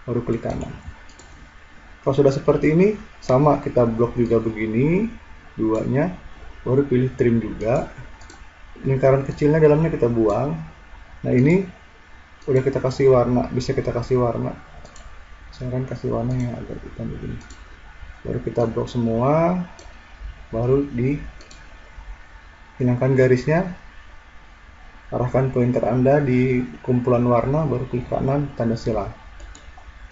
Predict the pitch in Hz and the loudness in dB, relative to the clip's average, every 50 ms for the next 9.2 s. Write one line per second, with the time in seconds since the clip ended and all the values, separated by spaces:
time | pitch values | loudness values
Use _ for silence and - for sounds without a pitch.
0 | - - - - - - - - - - - - - - - - - 123 117 - | -20 -20 -20 -20 -20 -20 -20 -20 -20 -20 -20 -20 -20 -20 -18 -14 -12 -12 -10 -12
1 | - - - 120 123 - - 117 - 104 113 127 147 139 - - - - - - | -12 -12 -12 -12 -10 -8 -6 -6 -4 -4 -2 -4 -4 -6 -8 -16 -20 -20 -20 -20
2 | - - - - - - - - - - - - - - - - - - - - | -20 -20 -20 -20 -20 -20 -20 -20 -20 -20 -20 -20 -20 -20 -20 -20 -20 -20 -20 -20
3 | - - - - - - - - - - - - - - - - - - - - | -20 -20 -20 -20 -20 -20 -20 -20 -20 -20 -20 -20 -20 -20 -20 -20 -20 -20 -20 -20
4 | - - - - - - - - - - - - - - - - - 131 123 123 | -20 -20 -20 -20 -20 -20 -20 -20 -20 -20 -20 -20 -20 -20 -14 -4 0 2 4 4
5 | 123 127 127 127 135 131 127 127 127 135 131 127 127 127 127 131 131 131 123 - | 6 4 4 4 6 6 6 6 6 6 8 8 8 8 8 6 4 2 0 2
6 | - 143 139 131 131 131 135 120 123 117 117 123 123 123 - 160 143 143 135 127 | 4 4 6 6 4 4 4 4 4 6 6 4 4 4 4 4 6 6 6 6
7 | 123 - 160 147 127 120 120 127 123 135 127 120 117 110 107 113 123 151 160 147 | 4 2 0 4 4 6 6 4 4 2 2 4 6 6 6 6 6 4 2 2
8 | - 131 - 123 - 117 113 110 127 135 - - 123 123 123 123 107 101 107 117 | 0 -2 0 2 2 4 4 4 4 2 2 0 -2 -2 0 0 -2 0 0 0
9 | 131 156 180 | 0 0 0